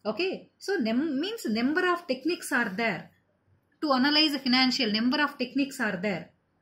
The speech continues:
to analyze the financial statements for knowing the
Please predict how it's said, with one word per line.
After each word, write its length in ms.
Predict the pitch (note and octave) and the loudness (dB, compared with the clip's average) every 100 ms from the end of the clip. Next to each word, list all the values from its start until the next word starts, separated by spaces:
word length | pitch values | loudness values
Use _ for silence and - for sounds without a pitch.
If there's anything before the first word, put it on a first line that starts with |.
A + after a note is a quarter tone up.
| _ | _
to 100 | C#4+ | 2
analyze 340 | C4 C#4 D#4+ E4 | 4 4 2 0
the 80 | D#4+ | -2
financial 460 | A#3+ B3 B3 A#3+ | -2 0 0 -2
statements 600 | - G#3 G3 G3+ F3 - - _ _ | -6 -8 -8 -8 -10 -16 -20 _ _
for 120 | B3+ | -4
knowing 420 | A3 A#3+ C#4+ D4+ | 0 2 2 2
the 80 | C4+ | 2